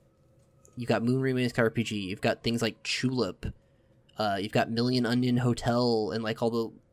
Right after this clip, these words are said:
the Onion Games stuff that's come out since then.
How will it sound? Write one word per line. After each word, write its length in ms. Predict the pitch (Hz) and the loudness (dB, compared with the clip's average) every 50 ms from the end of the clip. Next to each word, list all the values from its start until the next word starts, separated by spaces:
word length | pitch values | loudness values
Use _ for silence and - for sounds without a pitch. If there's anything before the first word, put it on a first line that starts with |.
| _ - 135 123 | _ -8 -6 -6
the 80 | - 113 | -4 -2
Onion 260 | 120 120 123 120 120 | 0 0 0 0 0
Games 400 | 120 120 113 113 117 117 117 - | 0 -2 -2 -2 -2 -2 -2 -2
stuff 240 | - - 117 107 - | -2 -2 -4 -4 -4
that's 200 | - 104 - - | -6 -10 -8 -6
come 160 | - 120 113 | -4 -4 -2
out 180 | 104 95 - - | -4 -4 -6 -8
since 240 | - 107 98 - | -8 -10 -10 -8
then. 480 | - 117 107 101 92 87 85 80 95 110 | -6 -6 -4 -4 -4 -8 -10 -12 -12 -14